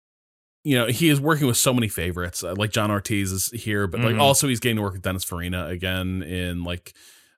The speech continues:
Speaker 1: uh, you know, he, he, he was active for, uh, I think, a few years after this, but, like, uh, Dennis Farina, I think, passed not too long after, uh, Luck. This is certainly one of his last, like, starring roles.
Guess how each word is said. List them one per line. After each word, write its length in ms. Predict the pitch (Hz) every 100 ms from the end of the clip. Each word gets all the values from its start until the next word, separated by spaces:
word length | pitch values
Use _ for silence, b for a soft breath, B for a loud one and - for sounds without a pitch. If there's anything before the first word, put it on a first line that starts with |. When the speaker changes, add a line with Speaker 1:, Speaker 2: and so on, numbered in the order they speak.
| -
Speaker 1:
uh, 400 | 85 82 82 65
you 160 | 135 135
know, 240 | 101 107 85
he, 240 | 139 123
he, 260 | 113 139 170 208
he 80 | 220
was 100 | 175
active 540 | 147 151 - 117 101
for, 640 | - - - 123 107 101 104
uh, 100 | 104
I 40 |
think, 140 | 117 101
a 20 |
few 140 | 120
years 300 | 107 98 87 -
after 340 | 98 95 110
this, 240 | 90 85 -
but, 180 | 82
like, 320 | 98 98 95 - B B B -
uh, 220 | 107 101 95
Dennis 220 | 151 143 -
Farina, 300 | 127 120 101
I 40 |
think, 180 | 101 98
passed 300 | 101 95 -
not 280 | 131 - -
too 320 | - 156 143
long 300 | 117 92 87
after, 580 | 80 - 104 71 120 -
uh, 240 | 92 90 87
Luck. 240 | 87 87
This 180 | 104 -
is 60 |
certainly 240 | - 101 107
one 140 | 98
of 40 | 90
his 140 | 82
last, 320 | 90 90 -
like, 160 | 90 -
starring 560 | - 101 92 87 80
roles. 480 | 73 67 62 82 -